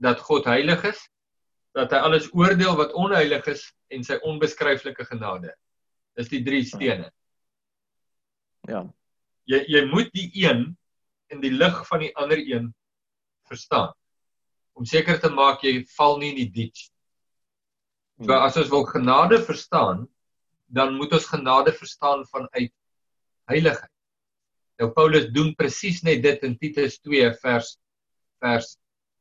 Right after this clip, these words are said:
Speaker 1: ek dink, tien tot twaalf, waar hy sê dat die reddende genade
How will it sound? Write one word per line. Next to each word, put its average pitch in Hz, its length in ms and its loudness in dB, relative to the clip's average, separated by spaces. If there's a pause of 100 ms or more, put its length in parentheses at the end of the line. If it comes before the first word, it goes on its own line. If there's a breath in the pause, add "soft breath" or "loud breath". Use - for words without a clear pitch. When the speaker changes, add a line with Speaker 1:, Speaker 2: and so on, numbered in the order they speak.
(200)
Speaker 1:
ek 110 140 -12
dink, 131 220 -6
tien 147 180 -8
tot 123 200 -6
twaalf, 107 380 2 (560)
waar 123 180 0
hy 123 60 0
sê 143 220 2
dat 131 120 2
die 127 120 4
reddende 151 540 2
genade 127 560 0